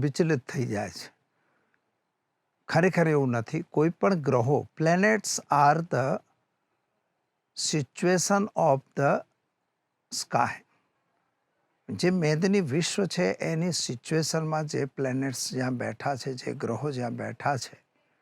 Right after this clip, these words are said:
એ ગ્રહો ઉપર જ આખો આધાર છે. જ્યારે તમારે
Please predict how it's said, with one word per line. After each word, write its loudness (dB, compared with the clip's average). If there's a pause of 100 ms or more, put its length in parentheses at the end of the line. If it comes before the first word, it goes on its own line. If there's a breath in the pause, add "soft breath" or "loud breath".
(640)
એ 6
ગ્રહો 4
ઉપર 4
જ 2
આખો 2
આધાર 0
છે. -18 (1300)
જ્યારે 6
તમારે 2